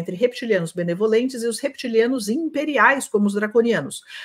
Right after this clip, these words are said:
Há reptilianos benevolentes baseados na Terra, como a gente já falou em lives anteriores também,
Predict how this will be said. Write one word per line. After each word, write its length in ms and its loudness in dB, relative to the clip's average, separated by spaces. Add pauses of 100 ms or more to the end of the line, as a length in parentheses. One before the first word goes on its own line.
(120)
Há 120 2
reptilianos 560 0
benevolentes 640 0
baseados 480 0
na 160 0
Terra, 520 0
como 200 -2
a 40 -2
gente 200 -4
já 100 -4
falou 300 2
em 60 2
lives 320 0
anteriores 540 -2
também, 420 0